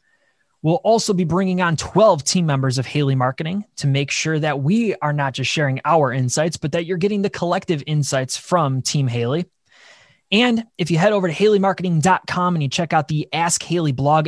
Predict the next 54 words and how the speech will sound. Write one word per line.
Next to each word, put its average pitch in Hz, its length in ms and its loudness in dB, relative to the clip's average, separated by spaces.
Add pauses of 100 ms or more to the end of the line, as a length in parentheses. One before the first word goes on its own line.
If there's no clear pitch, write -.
every 190 220 2
Friday, 190 400 2
you'll 147 220 0
see 175 220 -2
a 147 40 -2
transcript 160 640 -4
from 220 340 0
the 220 60 2
show 185 420 2 (520)
so - 160 0
that 160 100 2
you 175 100 0
can 151 320 2
also 196 300 2
get 170 260 0
your 175 220 2
tips - 420 -4
and 196 240 2
best 190 220 2
practices 156 680 -2
on 147 260 -4
a 135 340 -6
weekly 127 640 -6
basis. 120 340 -8
That's 165 220 0
our 196 160 2
commitment 185 500 -2
to 143 120 -2
you. 196 340 0 (520)
Matt, 165 200 2
looking 165 220 2
forward 180 220 2
to 147 40 2
looking 151 300 2
back 151 240 2
on 139 200 0
this, 143 320 -2
uh, 135 160 2
segment 147 500 -2
here 170 480 0 (160)
at 147 160 0
the 135 280 -6
end 202 160 4
of 165 100 4
the 139 80 0
year 147 180 2
to 139 60 2
make 143 200 0
sure 160 100 -4
that 143 140 0
we 156 100 0
stuck 208 320 2
to - 100 -6
that. 131 300 0